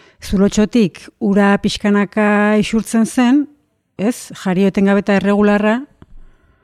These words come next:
izaten zuen, eta hor-, hala ontziko uraren mailak behera egiten zuen gradualki,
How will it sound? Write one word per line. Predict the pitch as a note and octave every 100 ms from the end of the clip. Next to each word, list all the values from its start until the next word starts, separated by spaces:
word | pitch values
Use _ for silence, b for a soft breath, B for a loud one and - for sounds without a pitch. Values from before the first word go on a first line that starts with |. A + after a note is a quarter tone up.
| _ _ _
izaten | G#3 - G3+ G#3
zuen, | B3+ A#3+
eta | G3 F#3
hor-, | F#3 -
hala | G#3 G#3+ A3+ A#3+
ontziko | G3 - - G#3
uraren | G#3 G#3
mailak | G#3+ A3 A3 A3
behera | F3+ F3+
egiten | F#3+ F#3+ G3+
zuen | - A3 A#3 C4+ _
gradualki, | - D4 G3 G3 G3+ A3 G#3+ A#3+ B3+